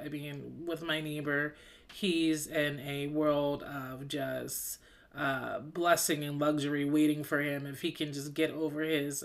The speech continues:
um, apprehension. So I think in time that will happen and he will have a, a life that's, um, a good one. Uh, at least I hope he thinks so. A good life,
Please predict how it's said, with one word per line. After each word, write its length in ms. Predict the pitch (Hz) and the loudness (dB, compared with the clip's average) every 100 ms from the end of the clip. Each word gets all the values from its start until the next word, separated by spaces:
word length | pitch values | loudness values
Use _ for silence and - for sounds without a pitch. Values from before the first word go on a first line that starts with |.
| - | -10
um, 380 | 156 139 117 120 - | -12 -12 -12 -16 -14
apprehension. 760 | - - 156 160 143 147 135 | -12 -8 -6 -6 -6 -8 -8
So 360 | - 151 131 151 - - - | -4 -4 -4 -10 -16 -20 -12
I 60 | 180 | -8
think 320 | - 196 190 | -2 -2 -2
in 160 | 196 202 | -2 -2
time 640 | - 269 220 156 180 220 - - _ - | 0 2 2 2 -4 -6 -8 -20 _ -4
that 220 | 156 131 | -2 0
will 160 | 156 156 | 2 2
happen 420 | 156 143 190 185 | 0 -2 -4 -4
and 120 | 190 | -2
he 140 | 190 | 0
will 320 | 214 220 220 220 - - - | 2 2 2 -2 -16 -18 -2
have 300 | 202 220 214 | 4 6 8
a, 320 | 220 220 202 | 8 8 4
a 120 | 196 | 2
life 560 | 190 196 233 277 - - | 4 4 4 2 -8 -4
that's, 580 | - 196 196 - - - - _ _ _ _ _ - | 0 0 0 -4 -6 -8 -16 _ _ _ _ _ -8
um, 520 | 175 175 175 180 196 | -4 0 -2 -2 -4
a 100 | 202 | -2
good 260 | 190 233 302 | 4 4 4
one. 360 | 165 147 147 - _ - | 2 0 -8 -16 _ -10
Uh, 140 | 165 | -2
at 140 | 160 170 | -2 2
least 200 | 180 175 | 2 4
I 120 | 180 | 4
hope 240 | 180 143 | 4 0
he 100 | 156 | 0
thinks 300 | 139 143 143 | -2 -4 -4
so. 220 | - 147 147 | -2 -2 -2
A 40 | |
good 240 | 160 165 180 | 0 0 4
life, 400 | 151 143 165 | 2 2 -2